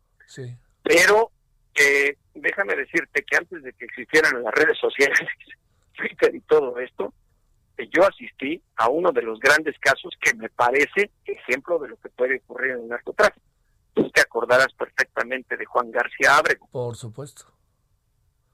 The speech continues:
Speaker 2: Él fue el primer gran capo de capos en ser procesado en Estados Unidos. Se llevó a cabo su juicio en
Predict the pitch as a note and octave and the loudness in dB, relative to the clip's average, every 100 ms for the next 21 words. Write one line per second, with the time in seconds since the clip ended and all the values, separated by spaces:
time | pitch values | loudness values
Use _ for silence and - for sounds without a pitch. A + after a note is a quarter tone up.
0 | _ - G#3 A3+ - G#3+ - _ D#3 D#3 | _ 0 2 2 2 2 0 _ -2 -2
1 | - E3+ D#3+ G#3 B3 G#3 G3+ G3 F3 - | -2 -4 0 0 2 2 0 0 -4 -2
2 | F#3 C3 - A#2+ _ - B2+ A2+ C#3 - | -4 -6 -4 -6 _ -18 -18 -4 -2 -2
3 | - B2+ A#2 - B2 C3 A#2+ A2 A2+ A2+ | -10 -8 -8 -2 0 0 -6 -8 -6 -6
4 | - D#3+ A3 E3 - - _ _ _ _ | -4 0 0 0 -8 -20 _ _ _ _
5 | _ _ _ - B2+ B2 D3+ D3 C#3+ D#3+ | _ _ _ -2 2 4 4 4 2 0
6 | - - _ _ B2 - E3 D#3 F#3 A3+ | -6 -12 _ _ -20 -10 -10 -10 -12 -12
7 | _ _ _ _ _ - D3+ F3+ | _ _ _ _ _ 0 2 2